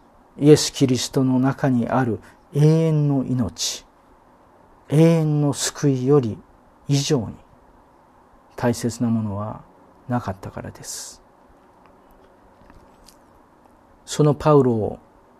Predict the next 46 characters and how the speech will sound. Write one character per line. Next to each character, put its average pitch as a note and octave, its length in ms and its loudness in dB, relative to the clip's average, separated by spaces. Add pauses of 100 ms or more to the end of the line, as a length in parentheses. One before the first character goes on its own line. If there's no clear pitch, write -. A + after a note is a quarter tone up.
(340)
ご C#3 100 4
自 D3+ 320 2
身 B2+ 160 2
の A2 200 -2
心 D3+ 500 0
と D3 260 0
思 C#3 460 0
い C3+ 160 0
を A2 180 -4
尽 - 200 -10
く - 120 -8
し - 200 -8
て、 G#2+ 280 -12 (840)
ご C3 120 0
自 C3+ 120 4
身 C3+ 380 0
の C#3+ 260 -2 (280)
永 D3 200 2
遠 D#3+ 440 0
の D3 220 -4 (180)
ヒ - 180 -16
ペ F3 180 2
レ D3 100 0
テ C#3+ 200 -4
ス - 180 -12
と - 220 -14 (140)
マ C#3 160 0
ル D#3+ 120 2
テ - 120 -12
ィ A#2 40 -8
ス - 140 -10
と A#2 120 -2
し - 160 -10
て A#2 220 0 (340)
永 C3 140 2
遠 D#3 520 2
に E3+ 220 -2 (480)
植 C#3 240 2
え C#3+ 40 -4 (360)
付 - 320 -2
け - 0 -
て C3+ 240 -2
く B2+ 160 -6
だ D3 120 2
さ D3+ 160 -4
っ C#3+ 60 -6